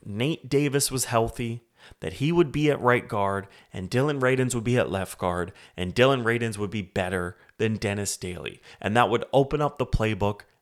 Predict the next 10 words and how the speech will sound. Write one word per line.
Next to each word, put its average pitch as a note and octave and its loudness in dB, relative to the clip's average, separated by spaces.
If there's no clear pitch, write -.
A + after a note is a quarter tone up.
at G#2 -6
least A2 -4
a F2 -6
little C#2+ -8
bit. - -10
I D#3+ 2
believe F3+ 0
that. - -6
And A#2+ -2
whenever D3+ 2